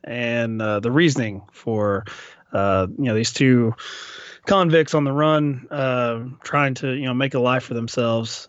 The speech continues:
Um, I do really like the William H. Macy stuff. I think it's really sweet.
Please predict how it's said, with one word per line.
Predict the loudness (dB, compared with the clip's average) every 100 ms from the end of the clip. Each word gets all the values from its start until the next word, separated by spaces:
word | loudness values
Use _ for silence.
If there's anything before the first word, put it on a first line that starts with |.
| -6
Um, | -2 0 0 -2 -6 -2
I | 0 2
do | 2 2 2
really | 4 4 4
like | 2 2
the | 2
William | 2 2
H. | 0 0
Macy | -2 -2 -2
stuff. | -2 0
I |
think | 2
it's | 2 4
really | 4
sweet. | 2 0 0 -2